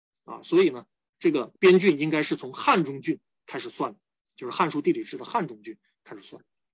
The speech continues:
那它总体上呢，实际上是反映了上书与贡当中所描绘的一个这样的一个圈层的，啊，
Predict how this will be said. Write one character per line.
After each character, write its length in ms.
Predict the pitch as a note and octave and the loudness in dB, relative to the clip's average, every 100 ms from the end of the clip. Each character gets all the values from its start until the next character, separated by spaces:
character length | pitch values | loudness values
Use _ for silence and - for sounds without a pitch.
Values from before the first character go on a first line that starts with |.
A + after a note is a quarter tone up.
| _ _ _ _ _ _ _ _ _ _ _ _ _ _ _ | _ _ _ _ _ _ _ _ _ _ _ _ _ _ _
那 100 | A#3+ | 4
它 140 | A3+ | 4
总 320 | - F#3+ B3+ D4 | 4 4 6 6
体 160 | G#3 | 6
上 160 | F#3 E3 | 2 -2
呢， 100 | B2 _ _ | -4 _ _
实 200 | - E3 | -2 0
际 120 | G3+ | 0
上 160 | F#3 E3 | 0 0
是 100 | F3 | -4
反 320 | - D3 A#2 | 0 -2 0
映 160 | E3+ F#3+ | 2 2
了 180 | - _ - | 2 _ -6
上 300 | - C4 G3+ | 2 2 2
书 200 | G#3 G#3 | 0 -2
与 200 | E3 C3 | -2 -4
贡 280 | - C#4+ F3+ | 2 4 4
当 220 | E3 D#3 | 2 0
中 220 | D#3 D3+ - _ | -4 -4 -10 _
所 220 | - D#3+ | 0 2
描 280 | D3 C#3+ D3+ | 2 2 0
绘 200 | E3+ G#3 | 2 2
的 80 | D#3+ | 2
一 140 | C3 | -2
个 240 | D3 E3+ - _ _ _ _ _ _ - | 0 0 0 _ _ _ _ _ _ -2
这 80 | |
样 120 | G3 E3 | 0 0
的 80 | |
一 80 | D3 | -2
个 80 | D3+ | -2
圈 280 | - B3 A#3 | 2 2 2
层 260 | - G#3 D3 | -6 -10 -10
的， 160 | A#2 _ _ _ - | -10 _ _ _ -18
啊， 180 | B2 | -18